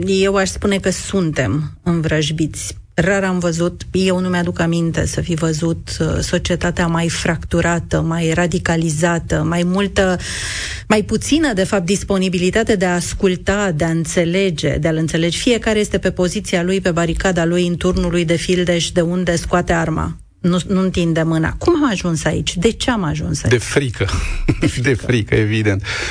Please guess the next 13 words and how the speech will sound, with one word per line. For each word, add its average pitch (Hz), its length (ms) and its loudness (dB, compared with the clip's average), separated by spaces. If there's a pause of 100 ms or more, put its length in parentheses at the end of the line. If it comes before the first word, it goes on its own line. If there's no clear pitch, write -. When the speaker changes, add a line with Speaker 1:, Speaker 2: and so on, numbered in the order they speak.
(300)
Speaker 2:
Uh, 113 220 2
de 120 100 2
cele 160 200 0
mai 147 120 2
multe 147 260 2
ori, 147 120 2
motorul 127 800 0
acțiunilor 117 840 0
sau 104 240 2
reacțiilor 113 680 2
noastre 165 380 0
este 170 240 0
frică. 151 460 -4